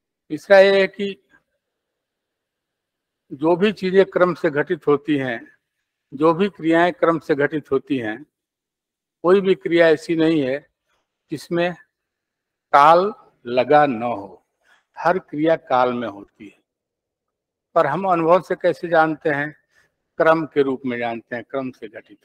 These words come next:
होती है। तो क्रम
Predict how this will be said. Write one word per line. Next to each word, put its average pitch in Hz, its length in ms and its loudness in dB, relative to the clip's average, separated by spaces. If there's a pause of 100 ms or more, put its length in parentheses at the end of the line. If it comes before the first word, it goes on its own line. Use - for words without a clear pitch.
होती 107 280 -20
है। - 100 -20 (1700)
तो 170 280 2 (1300)
क्रम 170 340 -2